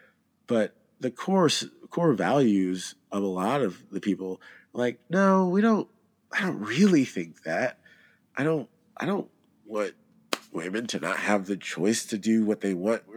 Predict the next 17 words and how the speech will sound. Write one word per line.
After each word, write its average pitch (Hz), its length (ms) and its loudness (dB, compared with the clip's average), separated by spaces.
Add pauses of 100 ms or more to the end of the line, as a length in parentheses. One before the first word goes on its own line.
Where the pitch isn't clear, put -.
(140)
you 120 80 -4
know, 113 60 0
with 104 140 -4
their 95 120 -8
body." - 400 -2
Do, 104 180 -4 (500)
you 131 120 2
know, 113 240 4
uh, 113 140 0 (180)
yeah, 139 500 4
but 117 240 0
at 113 120 -4
the 139 60 0
same 170 300 0
time, 123 420 4
I, 117 180 0 (380)
I - 80 -12